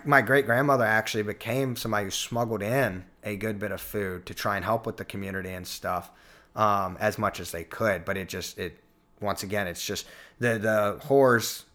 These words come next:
kept growing, of course, from there. So once they established the ghetto, they had major selections. And in the first major selection, they had about tw-, uh, twenty thousand people or so.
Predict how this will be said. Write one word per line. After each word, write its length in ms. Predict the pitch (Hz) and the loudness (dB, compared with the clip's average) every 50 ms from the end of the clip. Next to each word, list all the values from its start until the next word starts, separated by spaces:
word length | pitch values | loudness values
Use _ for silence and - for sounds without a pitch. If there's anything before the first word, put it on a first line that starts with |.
| _ _ _ - | _ _ _ 2
kept 240 | - 123 117 107 98 | 4 4 4 4 2
growing, 460 | 92 95 101 107 110 107 98 95 98 | 0 2 2 2 4 2 0 0 -2
of 140 | 95 - - | -6 -10 -6
course, 240 | - 101 95 92 - | -2 -2 0 0 -2
from 240 | - - 98 95 92 | -4 -4 -4 -4 -4
there. 200 | 90 90 87 90 | -4 -4 -4 -4
So 300 | - - 113 107 101 - - - - - - - - - - - - - - - - | -4 -4 -2 -2 -4 -4 -8 -16 -20 -20 -20 -20 -20 -20 -20 -20 -20 -20 -20 2 8
once 180 | 156 175 175 | 8 10 12
they 60 | - 202 | 12 10
established 420 | - - 185 165 165 160 147 - | 10 12 12 12 12 10 8 4
the 80 | - 143 | 0 0
ghetto, 420 | 120 127 127 123 120 117 113 113 113 - | 4 6 6 6 6 6 4 2 0 -2
they 100 | - 117 | -2 0
had 320 | 110 117 120 117 110 98 - - | 4 6 4 4 4 2 -6 -6
major 320 | 127 120 117 117 113 113 110 | -4 0 0 0 0 0 -2
selections. 720 | - - 113 104 101 101 101 - - 80 73 104 - - - _ _ | -2 -2 0 2 2 2 2 0 -6 -10 -10 -12 -14 -16 -18 _ _
And 180 | 107 110 110 110 | -4 -2 -2 -2
in 80 | 110 110 | -2 -4
the 60 | 104 | -4
first 340 | - - 127 135 135 135 127 | -2 2 2 2 2 2 0
major 240 | 123 120 117 120 | -2 -2 -2 -2
selection, 440 | 113 - - 123 110 110 - - 113 107 | -4 -2 0 2 2 2 2 0 -2 0
they 60 | 104 | 0
had 80 | 104 | 0
about 260 | 101 95 95 - - - | -2 -2 -6 -6 -8 -14
tw-, 140 | - - - - | -16 -16 -6 -2
uh, 280 | 107 104 101 95 95 92 - | 0 0 2 0 -2 -2 -6
twenty 280 | - - 123 123 123 120 | -8 -6 -4 -4 -4 -2
thousand 400 | - 117 113 113 110 107 104 90 | -2 0 0 0 0 -2 -4 -6
people 260 | 104 101 92 - 80 | -6 -8 -8 -6 -8
or 60 | 82 85 | -10 -8
so. 260 | - - 85 80 | -8 -8 -8 -8